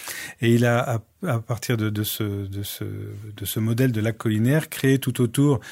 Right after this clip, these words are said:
une dynamique agricole, redonné, euh, du travail à tout un tas de gens,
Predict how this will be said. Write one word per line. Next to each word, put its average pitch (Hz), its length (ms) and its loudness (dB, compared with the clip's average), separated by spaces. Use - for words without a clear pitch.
une 113 140 2
dynamique 120 400 2
agricole, 110 500 2
redonné, 139 680 4
euh, 107 160 0
du 117 100 -2
travail 123 560 4
à 98 60 0
tout - 180 -14
un 113 80 -2
tas 107 160 -2
de 104 80 -2
gens, 147 320 0